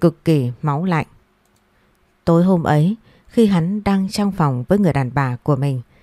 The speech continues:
thì điện thoại reo vang. Hắn định cất tiếng chửi tục vì chưa kịp ôm ấp vợ yêu tí nào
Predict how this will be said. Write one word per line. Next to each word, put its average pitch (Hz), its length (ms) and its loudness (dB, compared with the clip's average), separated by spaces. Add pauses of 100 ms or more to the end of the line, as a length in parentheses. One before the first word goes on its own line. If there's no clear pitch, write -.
(280)
thì 165 120 0
điện 147 240 0
thoại 135 240 0
reo 151 260 -2
vang. 147 340 -2 (460)
Hắn 190 240 -2
định 147 260 -2
cất - 240 -2
tiếng 185 320 0
chửi 143 200 0
tục 143 260 -2 (440)
vì 160 300 2
chưa 233 140 0
kịp 165 280 0
ôm 196 200 2
ấp 254 140 -2 (100)
vợ 170 140 2
yêu 180 180 0
tí 175 180 -2
nào 143 380 -2